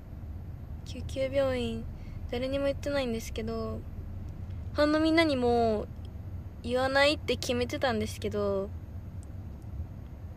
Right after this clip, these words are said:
そう。あの、嘔吐が止まらなくて、昨日は。あとお腹が痛くて。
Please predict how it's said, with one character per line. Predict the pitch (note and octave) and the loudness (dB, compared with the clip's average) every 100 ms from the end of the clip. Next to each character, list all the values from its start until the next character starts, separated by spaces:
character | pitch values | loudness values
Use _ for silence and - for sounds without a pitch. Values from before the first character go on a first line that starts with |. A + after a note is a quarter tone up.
| - - - - - - - - - - | -10 -8 -8 -8 -10 -10 -10 -10 -8 -8
そ | - - | -8 -10
う。 | A#3 A3+ A3 A3 - - - - - - - - - - - - - - - - - - - - - - - - - - - - - - - - A3+ | -8 -8 -8 -10 -8 -8 -8 -8 -8 -8 -10 -8 -8 -8 -8 -8 -8 -10 -8 -8 -8 -8 -8 -8 -8 -10 -8 -10 -10 -10 -8 -8 -8 -8 -8 -6 -4
あ | |
の、 | G#3+ G#3 G#3 | -4 -4 -2
嘔 | D4+ E4+ | 6 6
吐 | - G3+ | 6 6
が | F#3+ - - - - | 6 4 -4 -8 -8
止 | - | -2
ま | A#3+ | 2
ら | B3 | 4
な | B3+ | 2
く | B3 | 2
て、 | - G3 | 0 0
昨 | G#3 | 0
日 | G#3 F#3+ | 0 0
は。 | F3+ - - - - - - - - - - - - - - - - - - - - - - | 0 -4 -8 -8 -8 -8 -8 -10 -8 -8 -6 -6 -6 -6 -6 -8 -8 -8 -8 -6 -8 -8 -4
あ | |
と | - A3 | 2 4
お | |
腹 | B3 B3+ B3 | 4 2 0
が | |
痛 | A#3 A#3 | 0 -2
く | - | -4
て。 | - F3 F3 | -4 -2 -4